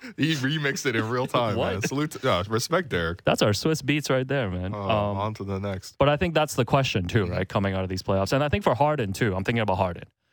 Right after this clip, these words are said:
Speaker 2: Harden, to me, is like the anti-Jimmy Butler.
Speaker 1: Mm.
Speaker 2: Like, he's known as the most disappointing playoff star, of this generation.
Speaker 1: Yeah, I
Speaker 2: Right?
Speaker 1: think so. That's fair.
Speaker 2: And I think game one and game two of this series shows the two extremes too, right?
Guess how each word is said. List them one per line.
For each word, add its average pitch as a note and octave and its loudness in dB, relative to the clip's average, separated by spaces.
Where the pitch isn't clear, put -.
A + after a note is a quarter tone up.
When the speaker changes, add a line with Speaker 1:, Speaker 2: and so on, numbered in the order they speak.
Speaker 2:
Harden, G#3+ 2
to - 0
me, D3 -2
is A2+ 2
like G#2+ 2
the A2 0
anti-Jimmy G#2+ 0
Butler. E2+ -8
Speaker 1:
Mm. F#2+ 0
Speaker 2:
Like, B2+ 2
he's F#3+ 0
known D3+ 0
as B2+ -4
the B2 -2
most A#2 -2
disappointing A#2+ 0
playoff F2+ -6
star, - -12
of A#2+ 4
this A2 0
generation. F2 -4
Speaker 1:
Yeah, F3 2
I G#2+ 2
Speaker 2:
Right? - 4
Speaker 1:
think G#2+ -4
so. F#2 -8
That's G#2 -4
fair. F2+ -6
Speaker 2:
And C3+ 2
I B2+ 0
think D3+ -2
game C3+ 0
one C3+ 0
and B2 -2
game B2 -2
two A#2+ 0
of G#2 -2
this G2+ 0
series A2 0
shows G#2 2
the F#2 -2
two G#2+ 0
extremes F2+ 0
too, F#2 0
right? F2 -6